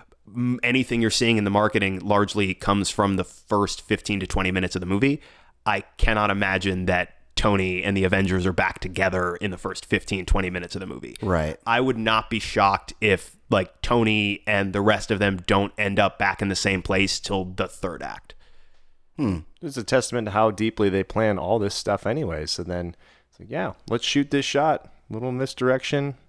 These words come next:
Speaker 3: And then, um, 'cause that's, you're advertising the film. And I love knowing that, you know, okay, this is only the first act, first fifteen minutes. It's always a shame when you watch them, like, "That's every action set piece in this whole darn thing."
Speaker 1: Right.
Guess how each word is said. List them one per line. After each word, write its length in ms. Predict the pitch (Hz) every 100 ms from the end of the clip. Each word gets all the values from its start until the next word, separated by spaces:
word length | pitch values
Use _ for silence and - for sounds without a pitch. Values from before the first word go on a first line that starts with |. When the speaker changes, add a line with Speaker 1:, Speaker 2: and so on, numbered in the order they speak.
| _
Speaker 3:
And 200 | 107 104
then, 360 | 104 104 107 107 - - - _ _ _
um, 360 | 98 90 87 90 - _ _ -
'cause 120 | 151
that's, 260 | 127 - -
you're 180 | - 123
advertising 540 | 131 131 117 127 117 107
the 80 | 92
film. 220 | 123 104
And 80 | 101
I 60 |
love 300 | 117 120 110
knowing 320 | 104 110 107 98
that, 200 | 95 92
you 100 | 95
know, 120 | 85 -
okay, 440 | 92 98 101 82 73
this 220 | - 107
is 100 | 107
only 200 | 101 107
the 100 | 98
first 340 | 92 110 104 107
act, 180 | 92 -
first 240 | 107 104
fifteen 360 | 117 101 110 104
minutes. 200 | 95 -
It's 100 | 113
always 180 | 110
a 60 | 98
shame 240 | - 104
when 80 | 101
you 60 | 92
watch 240 | 92 95
them, 120 | 90 87
like, 180 | 87 -
"That's 220 | 240 -
every 320 | 185 165 151
action 300 | 151 156 151
set 260 | 135 170 -
piece 200 | 160 147
in 60 | 147
this 160 | 143
whole 200 | - 165
darn 300 | 160 165 170
thing." 340 | 147 220 226 120
Speaker 1:
Right. 340 | 107 101 98